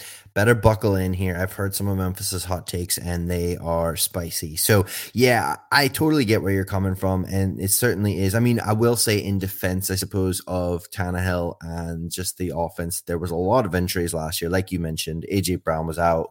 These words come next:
Julio was out, uh, Henry,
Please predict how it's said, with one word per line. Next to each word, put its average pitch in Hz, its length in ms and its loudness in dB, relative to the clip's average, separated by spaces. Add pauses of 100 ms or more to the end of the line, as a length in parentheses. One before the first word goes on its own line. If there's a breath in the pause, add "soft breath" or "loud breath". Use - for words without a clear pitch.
Julio 98 340 4
was 85 160 0
out, 80 360 0 (520 loud breath)
uh, 78 220 -6 (220)
Henry, 110 520 4